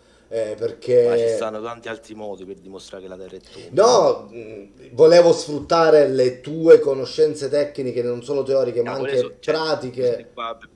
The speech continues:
Speaker 2: mm, de-, del volo sono semplicissime, non è che sono
Speaker 1: Eh.
Speaker 2: complicate.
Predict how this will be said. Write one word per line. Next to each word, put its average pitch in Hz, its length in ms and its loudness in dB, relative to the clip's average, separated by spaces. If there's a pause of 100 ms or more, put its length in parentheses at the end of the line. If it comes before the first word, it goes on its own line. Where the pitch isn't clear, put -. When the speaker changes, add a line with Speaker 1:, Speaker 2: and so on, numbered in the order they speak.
(180)
Speaker 2:
mm, 95 180 -20
de-, 98 160 -20
del 98 180 -16
volo 104 240 -12
sono 87 120 -20
semplicissime, 90 760 -20
non 87 140 -20
è 90 80 -20
che 82 80 -20
sono 80 640 -20 (140)
Speaker 1:
Eh. 135 320 0
Speaker 2:
complicate. 95 460 -8